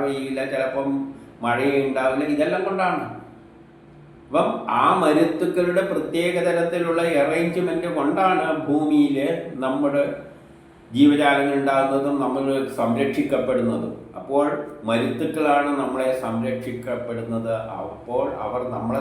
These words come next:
സംരക്ഷിക്കുന്നതിൽ സമർത്ഥരാണ്. അതുകൊണ്ടാണ് നമ്മൾ വളരെ കാലമായിട്ട് അ-, അവർക്ക് വേണ്ടിയിട്ടാണ് നമ്മൾ ഹവിസ്സുകൾ അർപ്പിക്കുന്നത്, നമ്മൾ യജ്ഞങ്ങൾ ചെയ്യുന്നത്. നമ്മളെ സൃഷ്ടിച്ച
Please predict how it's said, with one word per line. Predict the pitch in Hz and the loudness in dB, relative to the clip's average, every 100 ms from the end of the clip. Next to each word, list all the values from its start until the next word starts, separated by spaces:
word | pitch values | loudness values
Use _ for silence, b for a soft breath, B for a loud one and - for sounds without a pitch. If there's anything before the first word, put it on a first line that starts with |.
| 117 | -2
സംരക്ഷിക്കുന്നതിൽ | 117 123 123 123 117 123 120 120 143 - - | -4 -4 -6 -8 -10 -10 -8 -8 -8 -8 -10
സമർത്ഥരാണ്. | 101 101 120 - - - - 127 120 - - - - - - - - - - - - - | -10 -6 -6 -8 -12 -16 -10 -4 -2 -2 -6 -10 -16 -18 -20 -20 -20 -20 -20 -16 -4 2
അതുകൊണ്ടാണ് | 147 196 196 190 180 165 | 4 6 6 6 6 4
നമ്മൾ | 165 156 131 | 2 2 2
വളരെ | 131 135 147 143 | 2 4 2 2
കാലമായിട്ട് | 131 131 127 127 123 123 - - - | 0 0 0 -2 -4 -4 -4 -6 -6
അ-, | 110 110 | -4 0
അവർക്ക് | 135 - - 202 190 | 0 0 -4 -2 4
വേണ്ടിയിട്ടാണ് | 185 185 170 165 156 135 131 139 - - - 123 | 4 4 0 2 4 4 2 -2 -4 -8 -10 -4
നമ്മൾ | 123 131 123 | -2 0 0
ഹവിസ്സുകൾ | 117 113 120 135 139 127 123 | 0 0 -4 -4 -2 0 0
അർപ്പിക്കുന്നത്, | 123 113 113 113 104 | -2 -8 -8 -6 -6
നമ്മൾ | 113 120 120 120 | -4 -4 -2 -4
യജ്ഞങ്ങൾ | - - 127 131 123 120 | -4 -8 -8 -6 -6 -4
ചെയ്യുന്നത്. | 113 110 101 92 - - B B - 90 | -6 -6 -10 -14 -16 -20 B B -12 -8
നമ്മളെ | 110 151 165 | 0 4 4
സൃഷ്ടിച്ച | 175 180 170 | 2 2 4